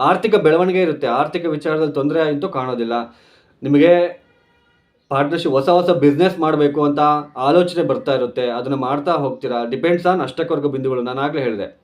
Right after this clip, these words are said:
ಎಲ್ಲರಿಗೂ ಅನ್ವಯಿಸೋದಿಲ್ಲ. ಮತ್ತಾಮೇಲೆ, ಆ, ನಿಮಗೇನಾದ್ರೂ, ಆ,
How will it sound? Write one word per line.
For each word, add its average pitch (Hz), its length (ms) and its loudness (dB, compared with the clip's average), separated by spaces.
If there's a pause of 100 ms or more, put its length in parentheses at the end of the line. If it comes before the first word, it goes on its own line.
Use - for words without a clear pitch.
ಎಲ್ಲರಿಗೂ 156 380 0
ಅನ್ವಯಿಸೋದಿಲ್ಲ. 139 920 -2 (480)
ಮತ್ತಾಮೇಲೆ, 185 640 0 (220)
ಆ, 143 160 2
ನಿಮಗೇನಾದ್ರೂ, 151 800 4 (300)
ಆ, 135 40 -8